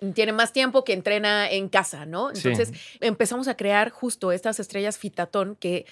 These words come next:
Speaker 1: eran personas líderes dentro del mismo grupo
Speaker 2: Ok.
Speaker 1: y ellas mismas empezaron a formar pequeñas comunidades
Speaker 2: Mm.
Speaker 1: en donde se sentían acompañados.
Speaker 2: Pero ¿y dónde los,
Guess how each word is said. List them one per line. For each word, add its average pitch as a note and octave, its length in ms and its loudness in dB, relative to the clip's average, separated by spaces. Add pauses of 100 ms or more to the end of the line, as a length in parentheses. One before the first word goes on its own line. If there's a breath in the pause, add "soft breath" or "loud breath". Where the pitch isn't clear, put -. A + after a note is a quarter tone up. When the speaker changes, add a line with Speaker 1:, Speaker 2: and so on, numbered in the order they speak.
(140 soft breath)
Speaker 1:
eran G3 540 4
personas G3 560 2
líderes G#3 560 2
dentro G3 340 0
del F#3+ 260 2
mismo G#3 520 -2
grupo G#3+ 320 -2
Speaker 2:
Ok. - 80 -2 (340 loud breath)
Speaker 1:
y A3 300 0 (200)
ellas A#3+ 220 2
mismas B3 320 -2
empezaron G#3 400 -6
a G#3 60 -8
formar F3+ 340 -6
pequeñas F#3+ 380 -6
comunidades E3+ 680 -2
Speaker 2:
Mm. - 60 -8
Speaker 1:
en F3 100 -6
donde F3 220 -4
se E3 120 -8
sentían F3 360 -8
acompañados. D#3+ 720 -12
Speaker 2:
Pero D3 100 6
¿y D3+ 80 8
dónde D#3 300 8
los, F#3 160 2